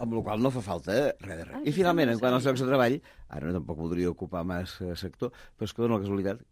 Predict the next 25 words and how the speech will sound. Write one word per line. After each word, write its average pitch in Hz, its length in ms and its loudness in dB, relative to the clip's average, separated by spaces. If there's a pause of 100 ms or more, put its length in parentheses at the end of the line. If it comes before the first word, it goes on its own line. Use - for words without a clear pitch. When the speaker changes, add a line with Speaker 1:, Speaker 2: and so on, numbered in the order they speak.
Speaker 1:
que 98 140 -2
la 95 80 0
meva 104 180 2
tesi 95 220 -4
doctoral 87 400 -6 (100)
era 98 220 -2 (240)
sobre 98 240 0
els 90 80 0
llocs 117 160 2
de 107 80 0
treball 104 320 2 (140)
Speaker 2:
<laughs> 180 120 -2
Speaker 1:
que 131 80 0
generava 117 380 6
la 131 80 4
indústria 113 320 4
armamentista. 120 500 2 (540)
I 147 160 6
us 113 80 -4
puc 131 240 2
assegurar 120 400 6
que 127 160 2
res 123 160 6
de 113 80 4
res, - 240 -2